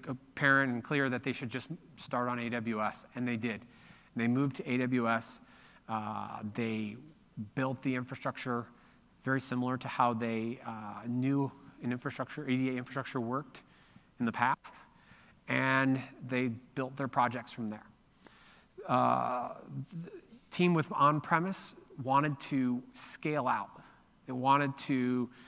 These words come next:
um, when, when they needed new infrastructure, when they needed more resources,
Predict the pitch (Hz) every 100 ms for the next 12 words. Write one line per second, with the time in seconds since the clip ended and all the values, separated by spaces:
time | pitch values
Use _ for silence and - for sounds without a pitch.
0 | - - - - 120 58 107 - - -
1 | - - - - - - - - 131 131
2 | 135 135 127 131 127 139 139 151 156 151
3 | 151 131 135 147 151 151 156 - 147 143
4 | 143 156 143 180 147 131 131 143 143 139
5 | 139 131 147 185 151 190 -